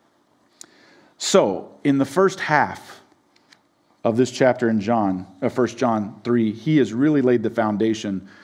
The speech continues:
for the greatest commandment. Love the Lord your God with all your heart, with all your soul, and with all your might. But he's given the why.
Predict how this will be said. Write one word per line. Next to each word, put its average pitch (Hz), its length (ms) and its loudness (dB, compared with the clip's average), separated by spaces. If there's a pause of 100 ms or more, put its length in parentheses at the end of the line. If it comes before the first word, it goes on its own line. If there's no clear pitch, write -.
(280)
for 120 460 2
the 101 140 -2
greatest 120 520 0
commandment. 92 600 -4 (840)
Love 143 240 2
the 143 100 4
Lord 127 240 4
your 117 120 2
God 113 340 4
with 110 200 -2
all 113 140 2
your 110 140 0
heart, 104 300 0
with 107 160 -6
all 104 100 0
your 101 100 0
soul, 104 200 -4
and 101 100 -4
with 98 140 -4
all 101 120 0
your 101 120 -2
might. 98 260 -2 (540)
But 95 100 0
he's 104 80 0
given 135 220 0
the 101 80 -2
why. 87 500 -6